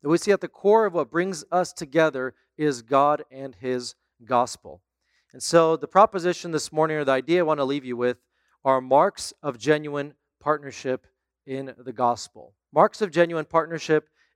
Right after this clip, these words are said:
in the gospel. What characterizes people who are linking arms to do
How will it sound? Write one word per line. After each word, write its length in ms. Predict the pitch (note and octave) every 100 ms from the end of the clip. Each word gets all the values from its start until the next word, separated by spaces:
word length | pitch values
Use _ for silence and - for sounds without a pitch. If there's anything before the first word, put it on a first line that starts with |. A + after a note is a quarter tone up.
| -
in 320 | D#3+ D#3+ D#3 -
the 220 | C3 C3+
gospel. 600 | A#2+ C3+ C3+ - C3 G#2+
What 280 | C#3 A3+ -
characterizes 800 | F#3 F#3+ - E3 D3+ C#3+ D3 -
people 440 | E3+ E3+ F#3 F3
who 60 | D#3+
are 120 | C#3
linking 400 | C#3 F#3 F#3+ F#3+ -
arms 640 | D#3 F3 C#3+ B2+ C3 - - _ _ -
to 140 | D#3
do 500 | A2 C#3 D#3 D3